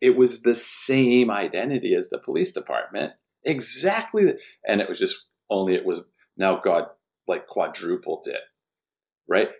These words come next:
He did it. I didn't do it. He did it. But I was ready for it when the opportunity came. I was ready. And so that launched us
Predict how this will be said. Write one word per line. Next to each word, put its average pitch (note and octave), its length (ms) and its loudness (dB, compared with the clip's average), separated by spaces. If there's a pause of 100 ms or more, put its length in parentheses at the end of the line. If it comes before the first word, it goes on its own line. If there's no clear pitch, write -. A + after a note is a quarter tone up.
(100)
He D#3+ 380 2
did A2+ 200 4
it. E2+ 120 -2
I G2 160 4
didn't F#2 340 0
do F2+ 160 0
it. D2+ 100 -6
He B2 380 0
did C3+ 180 2
it. - 160 0
But F#2+ 140 -2
I A#2+ 220 2
was A2 280 2
ready D#3+ 520 2
for A2+ 340 0
it - 80 -6
when F#2 140 -6
the F2+ 80 -6
opportunity D#2+ 680 -10
came. - 280 -16 (440)
I G2 140 2
was A2 220 -2
ready. G#2 540 0 (580)
And G2 160 -6
so G#2+ 220 2
that G#2 340 0
launched G#2 640 -2
us F2 540 0